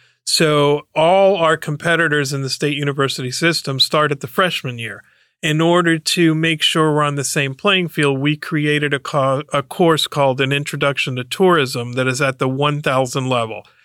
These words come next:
So I encourage any freshman or sophomore or prospective student who comes to visit me to make sure they start with that course and that they sign up for my job email listserv.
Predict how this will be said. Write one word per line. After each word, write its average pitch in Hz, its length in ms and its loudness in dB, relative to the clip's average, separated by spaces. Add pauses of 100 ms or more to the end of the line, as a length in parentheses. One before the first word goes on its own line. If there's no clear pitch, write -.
(200)
So 156 180 2
I 147 120 2
encourage 165 520 0
any 156 300 0
freshman 160 500 -2
or 139 120 0
sophomore 139 800 -2
or 135 200 0
prospective 170 680 -4
student 135 380 -6
who 139 120 -6
comes 139 360 -6
to 131 100 -6
visit 139 420 -2
me 120 240 -8 (400)
to 160 120 0
make 160 260 0
sure 165 300 -2
they 147 140 0
start 151 340 -2
with 143 160 -6
that 143 260 -2
course 135 540 -2 (480)
and 147 200 -2
that 143 200 -2
they 143 160 0
sign 156 440 0
up 151 240 -2
for 143 400 0
my 135 300 -2
job 139 460 0
email 135 440 -4
listserv. 123 580 -4